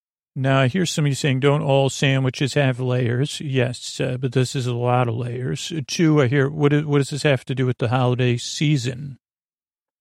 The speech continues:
And I'd say, "Well, w-, w-, sometimes you prefer a sandwich with all those layers, right?" Uh, so that's one way to think about your belief system in Santa Claus, is, is my point there.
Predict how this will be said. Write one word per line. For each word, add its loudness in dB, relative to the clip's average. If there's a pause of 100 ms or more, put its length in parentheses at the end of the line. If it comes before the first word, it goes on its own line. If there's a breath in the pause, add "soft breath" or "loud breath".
(720)
And 2
I'd 2
say, 0
"Well, 0 (560)
w-, 0
w-, -4
sometimes 0
you -2
prefer 0
a -2
sandwich -2
with -4
all 4
those 4
layers, 0
right?" -8
Uh, -2 (380)
so -4
that's 2
one 4
way 4
to 2
think -2
about 0
your 2
belief 2
system -2
in 0
Santa -2
Claus, -10
is, -6
is 0
my 0
point -2
there. -8